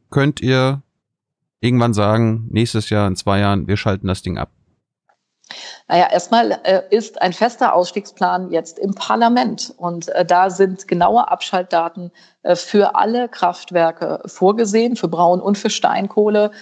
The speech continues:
Speaker 2: ähm, ist da ein Ende sozusagen, äh, in Sicht. Ähm, wichtig ist,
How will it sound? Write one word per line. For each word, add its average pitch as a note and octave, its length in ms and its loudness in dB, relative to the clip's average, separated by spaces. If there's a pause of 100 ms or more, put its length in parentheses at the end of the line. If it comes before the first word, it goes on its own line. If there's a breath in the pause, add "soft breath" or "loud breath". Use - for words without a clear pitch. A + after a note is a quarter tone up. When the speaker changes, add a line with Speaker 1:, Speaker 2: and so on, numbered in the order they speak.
(220 loud breath)
Speaker 2:
ähm, F#3 560 0
ist - 300 0
da F3+ 400 4 (320)
ein F#3 80 -4
Ende G3 420 0
sozusagen, E3 680 0
äh, D#3+ 280 -6
in F3 140 -10
Sicht. G3+ 380 -2 (400 soft breath)
Ähm, F#3 340 2 (280)
wichtig C#4 640 -2
ist, - 400 -2